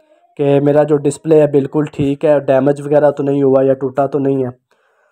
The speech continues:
तो यहाँ पे सबसे पहले मैं इसको, अ, न-, कड़े में बोर्ड में रख के तो इसको मैं on करके चेक भी कर लेता हूँ और साथ में, अ, टच जो मैं स-, अ, न्यू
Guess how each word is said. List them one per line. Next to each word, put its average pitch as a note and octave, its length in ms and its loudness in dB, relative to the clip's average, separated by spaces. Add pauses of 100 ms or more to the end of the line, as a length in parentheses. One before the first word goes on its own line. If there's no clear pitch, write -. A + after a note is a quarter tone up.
(1300)
तो D3 260 2
यहाँ D3+ 220 2
पे E3+ 100 -2
सबसे E3+ 300 -2
पहले D#3+ 260 2
मैं D#3 140 2
इसको, D#3+ 320 2
अ, C#3+ 380 4
न-, C#3 680 -4 (280)
कड़े D3 240 0
में D#3+ 200 0
बोर्ड C#3+ 280 0
में D#3+ 120 2
रख C#3 220 -2
के D#3+ 120 -2
तो D3 120 -4
इसको C#3 260 -6
मैं D3 200 0 (480)
on C#3+ 280 0
करके E3 280 0
चेक D3 260 -2
भी D#3 140 -4
कर D3+ 180 0
लेता D3 260 0
हूँ D3 60 2
और C#3 80 0
साथ C3+ 320 -4
में, D#3 120 -2
अ, D#3+ 340 -8 (200)
टच C#3+ 220 -4
जो D#3 160 0
मैं D#3 140 0
स-, C#3+ 100 -8
अ, C#3 300 0
न्यू C#3+ 220 0